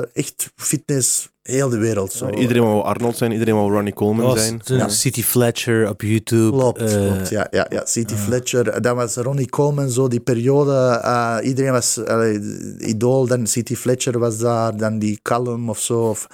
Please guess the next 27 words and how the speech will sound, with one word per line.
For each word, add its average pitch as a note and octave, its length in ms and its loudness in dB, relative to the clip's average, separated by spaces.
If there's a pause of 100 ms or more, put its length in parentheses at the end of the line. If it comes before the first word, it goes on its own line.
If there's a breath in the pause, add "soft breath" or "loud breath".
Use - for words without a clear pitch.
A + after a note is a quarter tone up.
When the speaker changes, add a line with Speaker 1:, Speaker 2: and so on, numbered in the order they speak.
(260 loud breath)
Speaker 1:
in C3 100 -2
elk F3+ 100 4
Speaker 3:
Er - 40 -2
waren A#2+ 140 4
Speaker 1:
geval B2 140 4
Speaker 3:
een - 60 -10
paar B2 180 -2
fitness-YouTubers C3 880 0
Speaker 1:
Ja, B2 80 4
Speaker 3:
en A#2 60 0
zo. A2 60 0
Speaker 1:
ja, A#2+ 60 2
Speaker 3:
Dat B2+ 100 4
Speaker 1:
ja. D3 60 4
Speaker 3:
was C#3 80 -6
toen D3+ 200 0
zo, C3+ 100 -2
die B2 100 -6
fitness-YouTubers C3 720 0
waren A2+ 260 0
ook B2+ 180 2
populair. F2+ 360 -4
Speaker 1:
Klopt. B2 280 0
Speaker 2:
Ja, G2 100 0
ja. F#2+ 60 -2
Speaker 1:
En C#3+ 200 0
Speaker 3:
Ja. G2 220 -4